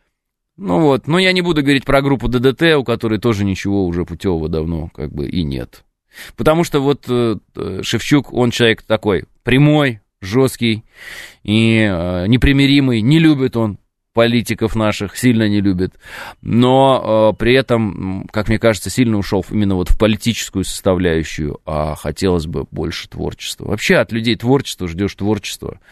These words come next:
ждешь творческого осмысления. Знаете, почему от них этого ждешь? Потому что они это умеют, особенно от тех, кто показывал, что он это умеет. Они это умеют, и ты от них этого ждешь, а они тебе этого уже больше не дают.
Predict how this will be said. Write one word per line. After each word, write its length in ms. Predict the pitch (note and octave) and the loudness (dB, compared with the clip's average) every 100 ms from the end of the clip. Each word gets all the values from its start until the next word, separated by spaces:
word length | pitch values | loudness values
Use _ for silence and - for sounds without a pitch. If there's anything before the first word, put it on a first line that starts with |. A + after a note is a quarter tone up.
| _ | _
ждешь 280 | F2+ F#2+ G#2+ | -4 0 0
творческого 540 | A2+ A2+ - - F2+ | 2 0 0 -6 -2
осмысления. 640 | E2 F#2 F#2 G2 D#2+ C#2 - - - | -2 -2 -4 -2 -2 -4 -12 -18 -12
Знаете, 320 | A2 E3+ G#3 | 2 2 2
почему 320 | - - F3 C#3+ | -4 -2 2 2
от 160 | C3 | 2
них 160 | C3+ G#2 | 0 -2
этого 260 | - F2+ | -4 -4
ждешь? 320 | F2+ F2+ D2+ - _ _ _ _ | -4 -6 -8 -14 _ _ _ _
Потому 280 | C3+ D#3 | 0 2
что 180 | F#3 F#3 | 2 2
они 220 | E3 G3+ | 2 2
это 200 | F3+ C3+ C#3+ | 0 0 2
умеют, 480 | D#3+ A3 G#3+ F#2+ _ _ _ _ _ _ _ | 4 2 2 -2 _ _ _ _ _ _ _
особенно 360 | A2+ F3+ D3+ D3+ | -2 2 2 2
от 100 | D3 | 2
тех, 160 | F#3 | -2
кто 160 | - D3 | 0 0
показывал, 520 | C#3 - G#3 C#3+ A#2+ | 0 4 2 2 -6
что 180 | - A2 | -4 -4
он 100 | G#2 | -4
это 100 | A2+ | -2
умеет. 280 | G#2+ F#2+ G2+ | 0 2 2
Они 200 | C3 G3+ | 4 2
это 200 | E3+ C3+ | 2 0
умеют, 540 | B2+ F3 A3+ D3+ F#2 _ | 2 2 2 0 -4 _
и 100 | A#2 | -2
ты 100 | A2 | 2
от 140 | D#3 C#3+ | 2 0
них 160 | B2+ | -2
этого 240 | C#3 B2+ C3+ | -2 2 0
ждешь, 400 | B2+ F#3 G#3 - _ | 2 2 2 -8 _
а 100 | G#2+ | 2
они 200 | B2+ D#3+ | 2 2
тебе 200 | C#3 C3+ | 2 0
этого 160 | B2+ A#2+ | 0 0
уже 200 | A#2+ A2+ | 0 0
больше 280 | A2+ G#2 G#2+ | 0 -2 -2
не 80 | |
дают. 380 | G#2 A2 G2+ D#2+ | 2 4 2 -2